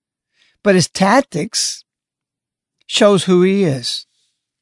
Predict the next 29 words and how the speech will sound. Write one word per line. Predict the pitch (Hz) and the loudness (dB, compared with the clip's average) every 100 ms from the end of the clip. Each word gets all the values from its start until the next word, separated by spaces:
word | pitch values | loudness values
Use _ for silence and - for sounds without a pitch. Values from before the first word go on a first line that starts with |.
| _ _ _ _ _ _ _ _ _ | _ _ _ _ _ _ _ _ _
Joe | 190 220 | 2 4
Strauss | 220 - 196 175 175 165 - - _ | 2 0 2 4 4 0 -2 -6 _
chooses | - 254 254 208 170 | 0 2 4 2 0
to | 175 | 0
slow | - - 180 196 | -2 0 2 2
play | 214 175 170 | 2 2 2
a | 151 | 2
bill | 143 160 151 | 2 2 0
to | - | -2
ensure | 190 - 196 170 | -2 0 0 0
its | 147 | -2
death | - 175 147 131 - _ _ - | -2 -2 0 -4 -10 _ _ -4
through | 165 | -4
a | |
committee | - 165 165 196 160 131 131 _ _ _ _ _ - | 0 2 4 4 0 -4 -8 _ _ _ _ _ -2
of | 180 135 | -2 2
his | 185 196 | 2 2
choice | - 208 160 143 - | 0 0 2 0 -4
to | 165 | -8
keep | - 208 185 | -2 -2 -2
it | - | -4
from | 185 | -4
seeing | 147 214 165 | -4 0 0
a | 156 | 0
vote | 139 170 151 - _ _ _ | -4 -4 -4 -6 _ _ _
by | 180 | -4
the | 170 | 0
entire | 160 139 156 143 | 0 0 -4 -2
House. | 143 131 - | -6 -6 -8